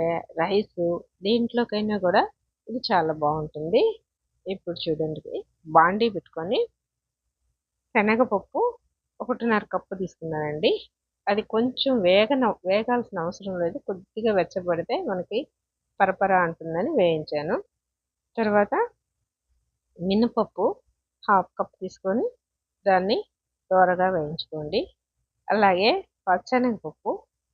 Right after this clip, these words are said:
కొంచెం వేగిన తర్వాత సగం కప్పు కందిపప్పు వేసుకున్నాను. ఈ కందిపప్పు కూడా వేసుకోండి, చాలా బాగుంటుంది. ఈ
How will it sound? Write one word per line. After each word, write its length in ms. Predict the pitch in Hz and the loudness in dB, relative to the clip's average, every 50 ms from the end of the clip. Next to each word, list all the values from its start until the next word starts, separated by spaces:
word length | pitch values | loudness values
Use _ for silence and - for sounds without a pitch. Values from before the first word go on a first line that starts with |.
| _ _ _ _ - | _ _ _ _ -6
కొంచెం 400 | 214 214 220 233 226 - - 233 220 | -2 0 0 0 0 0 0 0 2
వేగిన 320 | 190 185 185 190 185 180 | 2 2 2 2 -2 -4
తర్వాత 440 | 175 - 151 156 156 151 147 - - 220 - - - _ _ _ _ _ _ _ _ _ _ _ _ _ _ _ _ _ _ _ _ - | -4 -4 -2 0 2 0 0 0 0 0 0 -2 -6 _ _ _ _ _ _ _ _ _ _ _ _ _ _ _ _ _ _ _ _ -4
సగం 260 | 226 214 - 226 226 220 | -4 -2 0 0 0 0
కప్పు 260 | - 202 196 - - 247 - | 0 0 0 -2 -6 -4 -2
కందిపప్పు 460 | - 214 165 165 - - 170 156 - - 156 | 0 0 0 -2 -6 -8 -10 -10 -8 -8 -8
వేసుకున్నాను. 580 | 156 - _ - 156 156 151 151 151 170 226 359 440 - _ _ _ _ _ _ _ _ _ _ _ _ _ _ _ - | -8 -8 _ -10 -8 -4 -4 -2 -2 -2 -2 -4 -4 -8 _ _ _ _ _ _ _ _ _ _ _ _ _ _ _ -6
ఈ 120 | 208 214 220 - _ _ _ _ _ _ - | -6 -6 -6 -6 _ _ _ _ _ _ 0
కందిపప్పు 480 | 208 214 220 240 - 214 202 - - 180 | 2 2 2 0 0 -2 -4 -4 -6 -2
కూడా 300 | 175 180 180 175 202 254 | 2 2 4 4 4 4
వేసుకోండి, 540 | 254 185 170 - - - 156 151 151 160 214 285 - - | 4 2 2 0 -4 -8 -8 -6 -4 -4 -4 -6 -4 -2
చాలా 280 | 214 180 170 160 160 156 151 151 | -2 0 0 0 -2 -2 0 -2
బాగుంటుంది. 560 | 151 156 160 165 160 - 151 156 147 180 208 | 0 0 -2 -4 -6 -8 -10 -10 -6 -4 -2
ఈ 140 | 220 208 | 0 2